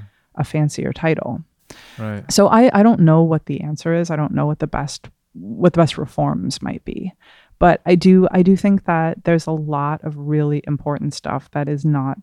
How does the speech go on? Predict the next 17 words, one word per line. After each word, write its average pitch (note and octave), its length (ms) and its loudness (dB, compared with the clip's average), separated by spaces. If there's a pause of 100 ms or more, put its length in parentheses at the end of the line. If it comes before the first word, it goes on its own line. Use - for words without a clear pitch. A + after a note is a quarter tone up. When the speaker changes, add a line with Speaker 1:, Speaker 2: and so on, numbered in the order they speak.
Speaker 1:
being C#3+ 200 -6
valued. C#3 520 -8 (160)
Speaker 2:
Right. A#2+ 240 -10
Well, E3+ 140 4
I E3 40 4
mean, E3+ 200 2 (180)
so F3 160 2
there's D3 240 2
a - 80 -4
lot C#3 240 2
of D3 80 -6
things B2 220 -8
that A2+ 80 -10
are G#2+ 60 -8
not G#2+ 220 -6
being G#2 240 -12
valued G#2+ 880 -4